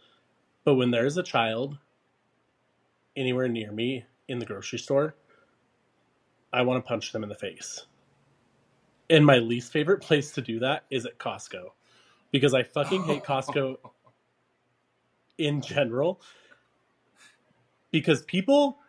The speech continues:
Speaker 1: forget that they're humans when they enter Costco. Like, you forget everything you've ever learned about human decency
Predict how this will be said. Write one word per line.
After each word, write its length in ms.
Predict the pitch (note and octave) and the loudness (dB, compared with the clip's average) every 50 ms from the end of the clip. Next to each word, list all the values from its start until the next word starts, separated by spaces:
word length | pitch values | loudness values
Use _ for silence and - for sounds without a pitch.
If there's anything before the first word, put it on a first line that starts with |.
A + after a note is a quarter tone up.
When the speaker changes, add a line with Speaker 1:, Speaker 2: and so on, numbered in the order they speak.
| _ _ _ _ _ _ _ _ _ _ _ _ _ - | _ _ _ _ _ _ _ _ _ _ _ _ _ -12
Speaker 1:
forget 440 | - - D#3 C#3 B2 D3 D3 C#3+ | -8 -6 -6 -2 -2 -2 -2 0
that 140 | - D3+ - | -2 -2 0
they're 120 | - C3+ B2+ | 0 0 0
humans 440 | - - C#3 C3+ C3 B2 A#2 A2+ G#2+ | -2 -6 -6 -4 -2 -2 -4 -4 -6
when 140 | A#2+ A2+ A2 | -6 -6 -4
they 80 | A2+ A2+ | -4 -4
enter 300 | A2+ A2+ C3+ - - - | -4 -6 -8 -8 -12 -14
Costco. 420 | - A2 G#2 - - - G2+ F#2+ | -12 -12 -12 -12 -10 -10 -10 -8
Like, 180 | A2 A2+ - - | -8 -6 0 2
you 120 | C#3 C#3 | 2 2
forget 560 | C#3+ D#3+ C#3+ A2+ - - D#3 D#3 F3+ F3+ - _ _ - | 4 2 0 0 2 4 6 6 6 4 2 _ _ -2
everything 500 | C#3+ C#3 C#3+ C3+ D#3 F3+ - - F#3 E3+ | 0 0 2 2 0 -2 0 -2 -2 -2
you've 140 | E3 C#3+ B2 | 0 0 0
ever 260 | C3 B2 A#2 C#3 C#3+ | -2 0 0 0 0
learned 260 | B2 A2+ A2+ A#2 A#2+ C3 | 0 0 -2 -2 -2 -2
about 260 | B2 B2+ A#2 A2+ G#2+ | -2 -4 -4 -4 -6
human 280 | - C3+ B2 A#2 A#2 | -8 -10 -10 -8 -10
decency 640 | A2+ A2 G#2+ G#2 - C3+ C3+ A#2+ - D#3+ D#3+ D#3+ D#3 | -10 -12 -14 -12 -8 -8 -8 -4 0 0 0 0 -2